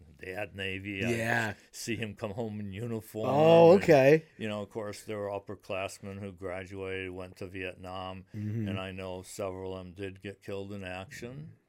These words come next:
Speaker 1: Um, I'm quite sure some that were in my class did.
Speaker 2: Yeah.
Speaker 1: Um, so, you know, I, I enlisted and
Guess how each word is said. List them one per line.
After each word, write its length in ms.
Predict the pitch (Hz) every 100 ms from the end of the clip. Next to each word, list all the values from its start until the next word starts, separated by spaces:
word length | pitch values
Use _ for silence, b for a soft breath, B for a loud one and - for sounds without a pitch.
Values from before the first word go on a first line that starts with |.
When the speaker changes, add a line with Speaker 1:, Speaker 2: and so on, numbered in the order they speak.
| _ _ _ _ -
Speaker 1:
Um, 320 | 90 90 90 98 92 _ _ _ 104
I'm 240 | - 85 _ _ _
quite 200 | 110 117
sure 280 | - 107 104
some 400 | - 107 104 104
that 160 | 101 95 95 95
were 240 | 98 104
in 80 | 107
my 200 | 113 160
class 460 | - 90 82 - -
did. 260 | 80 78 87
Speaker 2:
Yeah. 340 | 110 131 120 123 _ -
Speaker 1:
Um, 460 | 90 90 87 90 - _ _ _ _ _ _
so, 600 | - - 95 90 90 92 - - _ -
you 140 | 117
know, 360 | 107 92 92 92
I, 220 | 92 101
I 140 | 101 98
enlisted 760 | 123 147 139 - 165 170 185
and 200 | 170 87